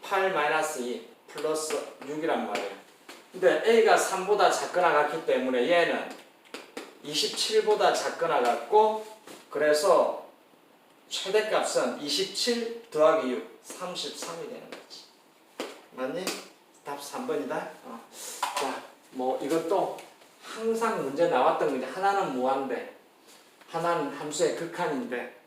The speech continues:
그지? 영분의 영 꼴 보통. 영분의 영 꼴.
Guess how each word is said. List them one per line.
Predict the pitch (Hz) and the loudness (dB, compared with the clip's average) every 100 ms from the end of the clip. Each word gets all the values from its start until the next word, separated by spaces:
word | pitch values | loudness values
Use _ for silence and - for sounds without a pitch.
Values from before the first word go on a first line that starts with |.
| _ | _
그지? | 143 135 131 113 - - - | -4 0 0 -2 -10 -18 -2
영분의 | 135 147 165 185 147 135 | 0 2 2 2 2 2
영 | - - | -2 -6
꼴 | - | -8
보통. | - 95 - - _ _ _ 131 | -10 -16 -16 -20 _ _ _ -2
영분의 | 131 143 160 135 127 | 0 0 0 2 2
영 | 131 | -2
꼴. | - | -4